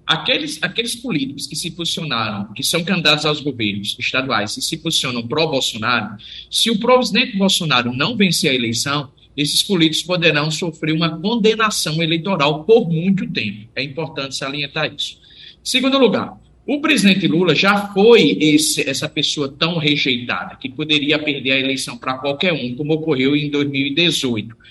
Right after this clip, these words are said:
No caso, eu falo do petismo, eu me corrijo, não falo especificamente do lulismo, porque Lula não discu-, não disputou a eleição.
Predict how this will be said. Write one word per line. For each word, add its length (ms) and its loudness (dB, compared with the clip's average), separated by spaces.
No 140 -8
caso, 320 4
eu 60 0
falo 260 0
do 120 -6
petismo, 680 -2
eu 100 -6
me 120 -8
corrijo, 420 -4
não 140 -6
falo 180 -2
especificamente 540 -4
do 80 -2
lulismo, 320 2
porque 160 2
Lula 240 2
não 160 -2
discu-, 400 -6
não 340 0
disputou 340 0
a 20 6
eleição. 440 0